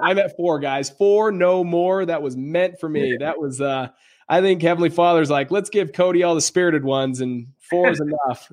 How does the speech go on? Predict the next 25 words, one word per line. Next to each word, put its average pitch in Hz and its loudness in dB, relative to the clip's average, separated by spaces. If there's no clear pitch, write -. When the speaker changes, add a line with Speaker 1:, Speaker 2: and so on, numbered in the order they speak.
Speaker 1:
It's 165 -2
a, 156 2
it's 151 -2
enough 147 -2
for 135 -6
me. 127 -2
All 160 6
right, 180 4
guys. 165 4
You 165 0
guys 185 2
rock. 180 2
Thank 196 -2
you 180 -10
so 185 -2
much. 175 2
Again, 175 -2
carry 180 -2
your 170 2
comments 165 -6
over 156 -4
below 180 2
the 202 0
video 180 2
now 170 0